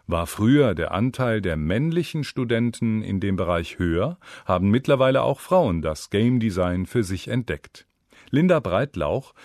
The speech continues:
Professorin an der Mediadesign Hochschule, meint, das habe einen Grund.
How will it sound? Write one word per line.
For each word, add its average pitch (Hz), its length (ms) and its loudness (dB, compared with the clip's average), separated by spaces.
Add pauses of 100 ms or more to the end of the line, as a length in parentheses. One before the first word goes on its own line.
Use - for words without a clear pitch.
(160)
Professorin 160 840 -2
an 104 220 -2
der 90 160 0
Mediadesign 95 880 0
Hochschule, 117 500 -2
meint, 92 560 -4 (220)
das - 400 -6
habe 76 420 -4
einen 87 340 -4
Grund. 131 520 -4